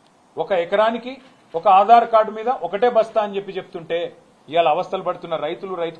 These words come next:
కుటుంబ సభ్యులు. మొన్న నల్లవెల్లి అనే ఊరు, మన పరకాల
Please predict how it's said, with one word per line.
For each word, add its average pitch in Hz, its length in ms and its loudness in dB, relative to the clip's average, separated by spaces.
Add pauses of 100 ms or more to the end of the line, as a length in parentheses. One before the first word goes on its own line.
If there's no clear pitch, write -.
కుటుంబ 170 280 -12
సభ్యులు. 175 240 -8 (420)
మొన్న 202 180 -2 (520)
నల్లవెల్లి 220 540 0
అనే 196 100 -6 (120)
ఊరు, 165 120 -4 (800)
మన 160 120 -2 (800)
పరకాల 196 320 4